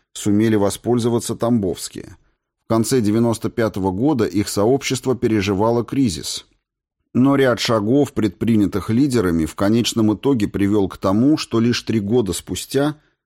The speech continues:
когда, кстати говоря, ветераны движения могли бы отпраздновать десятилетний юбилей своего коллектива, тамбовцы не просто вернули себе лидирующие позиции в городе. Они просто стали вне конкуренции.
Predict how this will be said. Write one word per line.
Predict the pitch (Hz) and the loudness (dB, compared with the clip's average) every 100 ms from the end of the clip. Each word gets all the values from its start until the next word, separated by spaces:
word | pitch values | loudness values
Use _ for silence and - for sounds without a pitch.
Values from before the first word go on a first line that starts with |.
| - | -6
когда, | 101 101 107 | -2 0 -2
кстати | - 104 95 | -2 -2 -2
говоря, | 95 98 104 101 | -2 0 2 2
ветераны | 92 - 110 110 95 | 0 -2 -2 0 0
движения | 87 85 92 110 139 120 92 - | 0 -2 -2 0 2 2 0 0
могли | 117 127 160 | 0 2 0
бы | 151 143 | 2 0
отпраздновать | - 127 147 139 139 131 113 | 0 0 0 0 0 0 0
десятилетний | 117 127 120 131 131 123 120 | -2 -4 -2 0 0 0 0
юбилей | 110 117 131 135 98 | 0 0 2 2 0
своего | - 87 95 85 | 0 0 0 0
коллектива, | - 104 107 - 85 60 50 - | -2 -2 -2 -4 -4 -6 -10 -10
тамбовцы | 82 82 92 160 - 147 | -4 -2 0 0 0 0
не | 123 | 0
просто | 104 131 160 - | 0 0 0 -2
вернули | 117 117 110 123 110 | -2 0 2 2 0
себе | - 98 104 | 0 0 2
лидирующие | 101 87 104 104 104 92 98 95 | 2 2 2 2 2 0 -2 -2
позиции | 98 87 90 90 95 | -2 -2 -2 -2 -2
в | 90 | -4
городе. | 87 104 82 71 - - _ _ _ - | -2 -2 -2 -4 -14 -18 _ _ _ -4
Они | 85 147 | 0 2
просто | 156 147 143 127 | 2 0 0 -6
стали | - 135 127 | -4 -2 2
вне | 107 82 98 | 0 0 -2
конкуренции. | 110 98 85 92 87 76 - - - | 0 -2 -2 -2 -4 -4 -8 -10 -14